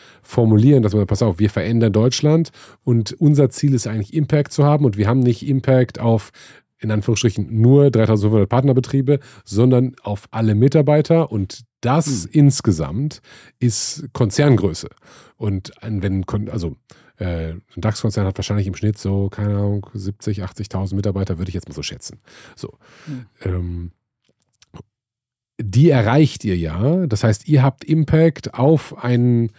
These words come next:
Speaker 1: ähm, quasi dax-Konzern-Äquivalent. Und da lässt sich sicherlich so viel drehen, dass es möglicherweise irgendwann im Geschichtsbuch endet.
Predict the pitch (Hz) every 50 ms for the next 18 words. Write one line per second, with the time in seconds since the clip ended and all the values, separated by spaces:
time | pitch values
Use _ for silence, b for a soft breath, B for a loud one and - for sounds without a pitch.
0 | b b b b b b b 117 110 98 101 98 101 107 - - - 113 117 117
1 | 107 113 113 98 95 - 110 - - - - - - - - 120 107 - - -
2 | 113 107 107 101 95 - - 107 85 92 90 90 104 135 165 180 165 - - B
3 | B B B B B B B B _ _ _ _ _ _ _ _ _ _ _ _
4 | _ _ _ _ - - 117 107 101 - - - 92 92 104 120 127 131 131 -
5 | - - 147 123 120 135 127 139 139 131 - - 104 101 120 143 - - 156 139
6 | 123 127 113 131 143 156 165 180 190 202 190 B B B B B B B 117 104
7 | 123 110 - 113 - - 110 113 139 147 - 156 123 143 127 139 135 123 131 135
8 | 123 131 135 135 135 135 117 143 143 - - - - 113 117 110 95 - - 92
9 | 82 73 - - -